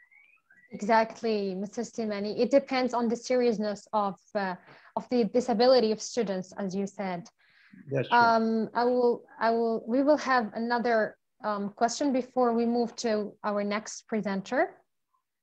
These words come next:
Speaker 1: So, uh, the question, "Do you think that treating them with pity would be a good idea?"
Speaker 2: It would be a bad idea if they are not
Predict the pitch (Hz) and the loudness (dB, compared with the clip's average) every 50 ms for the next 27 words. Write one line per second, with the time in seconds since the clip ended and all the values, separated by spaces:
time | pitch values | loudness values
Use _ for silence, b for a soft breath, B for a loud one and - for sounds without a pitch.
0 | _ _ _ - - 262 247 247 247 240 240 247 247 240 247 247 247 247 247 240 | _ _ _ -4 0 2 4 4 6 6 6 6 6 6 6 6 6 6 4 4
1 | 240 240 220 220 240 - - - 240 233 - - - 285 285 294 302 302 302 302 | 2 0 -2 -4 -8 -10 -8 -10 -8 -6 -6 -6 -4 -4 -4 -4 -4 -4 -4 -4
2 | 285 - _ _ _ _ _ _ _ _ _ _ _ _ _ _ _ _ _ _ | -6 -8 _ _ _ _ _ _ _ _ _ _ _ _ _ _ _ _ _ _
3 | _ _ _ _ _ _ _ B B B B B B B B 208 269 269 302 370 | _ _ _ _ _ _ _ B B B B B B B B 2 4 6 8 6
4 | 370 370 - - 359 349 330 285 233 285 262 - - - - 277 277 269 269 - | 6 6 2 2 4 4 6 4 4 4 2 2 0 -4 -2 -2 -2 -2 -2 -4
5 | 262 240 233 226 202 233 220 220 220 220 220 - _ _ - 277 269 - 302 311 | -4 -2 -2 0 2 2 2 2 2 0 -2 -4 _ _ 0 0 0 2 2 4
6 | 320 311 262 - 220 - - - 254 254 233 - 233 240 220 185 - 247 240 226 | 4 4 4 2 0 0 -4 -4 -2 -2 0 0 0 0 0 0 2 2 4 4
7 | 208 202 208 180 214 220 247 294 330 359 - _ _ _ _ _ _ _ _ _ | 4 2 2 0 -2 -2 0 0 -2 -2 -6 _ _ _ _ _ _ _ _ _
8 | _ _ _ _ _ _ _ _ _ _ _ _ _ _ _ _ _ _ _ _ | _ _ _ _ _ _ _ _ _ _ _ _ _ _ _ _ _ _ _ _
9 | _ _ _ _ _ _ _ _ - - _ _ _ _ _ _ _ _ _ _ | _ _ _ _ _ _ _ _ -18 -18 _ _ _ _ _ _ _ _ _ _
10 | _ _ - 143 160 170 170 156 156 180 185 165 147 135 139 160 175 170 - - | _ _ -2 0 2 2 2 2 2 2 2 2 0 0 2 2 2 2 0 -2
11 | 147 156 147 135 139 131 123 123 170 240 254 - _ _ _ _ - - 165 160 | -2 -2 0 0 0 -2 -2 -2 -4 -6 -6 -8 _ _ _ _ -4 0 0 0
12 | 147 - - _ _ _ _ _ 147 156 156 143 139 139 143 143 143 143 226 320 | 0 -2 -14 _ _ _ _ _ -4 0 2 2 4 4 2 2 0 0 0 -2
13 | 277 - | -4 -6